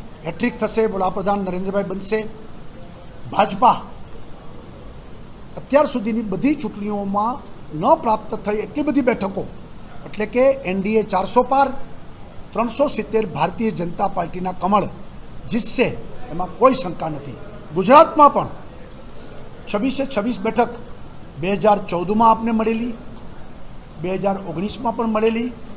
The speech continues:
અને આ ત્રીજી વખત છવ્વીસે છવ્વીસ બેઠક ભારતીય જનતા પાર્ટી જીતશે, એમાં પણ કોઈ શંકા નથી.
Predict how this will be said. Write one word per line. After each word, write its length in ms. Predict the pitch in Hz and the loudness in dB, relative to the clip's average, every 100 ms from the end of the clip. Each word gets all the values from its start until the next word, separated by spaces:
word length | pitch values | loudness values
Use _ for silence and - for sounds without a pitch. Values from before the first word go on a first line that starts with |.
| - - | -12 -8
અને 120 | 165 202 | 4 6
આ 100 | 208 | 6
ત્રીજી 360 | 233 254 311 | 4 4 4
વખત 280 | 320 - 170 - - - - - - 185 | 4 2 -2 -4 -12 -14 -14 -14 -6 -4
છવ્વીસે 340 | 202 - 202 196 - | -4 -2 -4 -2 -2
છવ્વીસ 240 | 277 285 | 0 0
બેઠક 380 | 190 190 190 151 | -2 -4 -4 -2
ભારતીય 340 | 143 175 196 175 | -2 -2 -2 -4
જનતા 340 | 147 151 180 | -4 -6 -6
પાર્ટી 340 | - 160 - | -6 -6 -6
જીતશે, 440 | 151 175 180 - 285 294 - - - - 147 | -6 -6 -8 4 4 4 -2 -14 -16 -10 -6
એમાં 340 | 175 208 214 | -2 -2 0
પણ 140 | 185 | -4
કોઈ 200 | 220 196 | -4 -4
શંકા 340 | 180 156 151 208 | -4 -6 -4 -2
નથી. 400 | 214 - 294 | -2 -2 -2